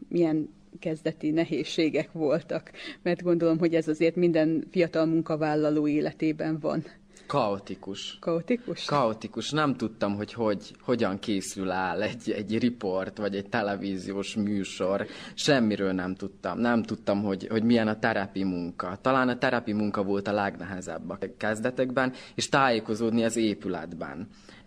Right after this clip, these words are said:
Speaker 2: Tájékozódni az épületben úgy, hogy talán még a szerb nyelvtudásom se volt tökéletes, a technikával kapcsolatot teremteni, kommunikálni, és aztán megtanulni az újságírás csinyát, bínyát, ami még mindig folyamatban van.
Speaker 1: És most, ö, ugye a Fesztelen ifjúsági műsornak vagy a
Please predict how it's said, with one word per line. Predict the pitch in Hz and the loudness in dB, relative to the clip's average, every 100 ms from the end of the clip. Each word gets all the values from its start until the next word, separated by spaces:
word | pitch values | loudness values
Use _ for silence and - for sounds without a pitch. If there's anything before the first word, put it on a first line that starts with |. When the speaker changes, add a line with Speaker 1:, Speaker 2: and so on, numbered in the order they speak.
| - | 0
Speaker 2:
Tájékozódni | 151 156 135 127 117 | 2 4 2 4 4
az | 120 139 | 4 4
épületben | 147 143 127 123 123 | 4 4 4 6 4
úgy, | 151 143 | 4 4
hogy | 127 | 2
talán | 147 131 127 | 4 4 6
még | 120 | 4
a | 123 | 4
szerb | - 131 110 | 4 2 2
nyelvtudásom | 110 101 - 98 95 - 101 | 0 -2 -2 0 0 -2 -2
se | - 110 | 0 2
volt | 113 113 | 2 4
tökéletes, | 143 135 120 107 113 110 | 2 4 2 2 0 -2
a | 110 - | -4 -4
technikával | 127 120 107 101 101 101 - | -6 -4 -4 -2 0 0 2
kapcsolatot | 120 120 117 107 101 98 | 2 2 0 0 0 -6
teremteni, | - 98 92 95 101 98 | -4 -4 -4 -4 -4 -4
kommunikálni, | - 135 117 107 107 107 98 95 95 92 - - - - - | 0 2 4 0 -2 -2 -2 -2 -4 -6 -8 -18 -18 -20 -10
és | 131 - | -2 0
aztán | 143 - 139 127 - - | 0 2 2 0 -4 -4
megtanulni | 120 117 110 113 110 113 | -2 0 2 4 4 2
az | 110 | 2
újságírás | 110 - 107 104 104 104 107 | 0 0 0 0 -2 -2 -4
csinyát, | - 107 104 104 | -4 -2 0 -2
bínyát, | 101 120 123 120 120 | 0 4 4 2 2
ami | 123 | 4
még | 123 113 | 4 6
mindig | 123 104 107 | 4 4 0
folyamatban | - 110 101 92 92 92 87 | 2 2 2 -2 -4 -6 -6
van. | 90 73 208 - | -8 -4 -6 -4
Speaker 1:
És | 180 - | -4 0
most, | 190 185 - - | 2 2 0 2
ö, | 196 190 185 185 | 6 10 10 8
ugye | - 185 180 | 6 4 4
a | |
Fesztelen | 175 175 - 165 160 160 - | 2 0 2 4 6 6 4
ifjúsági | 160 160 - 160 165 | 0 -2 -2 0 4
műsornak | 165 156 170 156 165 | 4 4 2 2 0
vagy | 165 156 156 | 0 2 4
a | 156 151 | 4 4